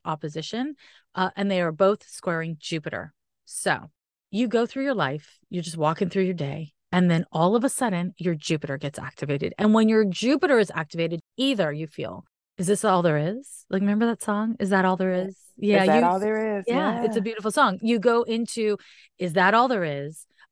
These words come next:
Speaker 1: I know that there's so much more, more I could be, more a relationship could be, more that the world can be." And it can be really demoralizing. It can be really depressing. People don't
Speaker 2: Mm.
Speaker 1: associate Jupiter with depression, but in my experience,
Speaker 2: Mm.
Speaker 1: it is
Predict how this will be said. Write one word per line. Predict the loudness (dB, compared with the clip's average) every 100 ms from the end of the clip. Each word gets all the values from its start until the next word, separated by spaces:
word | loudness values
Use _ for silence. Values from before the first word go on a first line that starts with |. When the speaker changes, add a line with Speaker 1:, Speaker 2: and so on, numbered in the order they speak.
| -6
Speaker 1:
I | -2
know | 0 2
that | 2
there's | 0 -2
so | -4
much | -6 -6
more, | -8 -6
more | -4 -6 -6
I | -6
could | -4 -4
be, | -2 0
more | 0 -2
a | -4
relationship | -4 -4 -4 -6 -6
could | -4 -2
be, | 0
more | 0 -2 -4
that | -4
the | -6
world | -2 0 0 0
can | -2
be." | -2 -2 -4 -8 _ _ _ _
And | 2 4 4 0 0
it | 0 2
can | 0
be | -2
really | -2 -2 -2
demoralizing. | -6 -6 -4 -2 -2 -2 -2
It | -2
can | -4
be | -6
really | -8 -10 -10
depressing. | -10 -14 -20 -18 -14 -6 -2 0 -2 -6 -10
People | -6 -2
don't | 0 2
Speaker 2:
Mm. |
Speaker 1:
associate | 0 2 0 0 -4 -2
Jupiter | -4 -2 -4
with | -4 -6
depression, | -10 -8 -8 -4 -2 -2
but | -2 -4
in | -4
my | -4 -4
experience, | -4 -8 -6 -4 -2 -4 -4 -8 -16 -12
Speaker 2:
Mm. | -6 -4
Speaker 1:
it | -4 -2 2
is | 2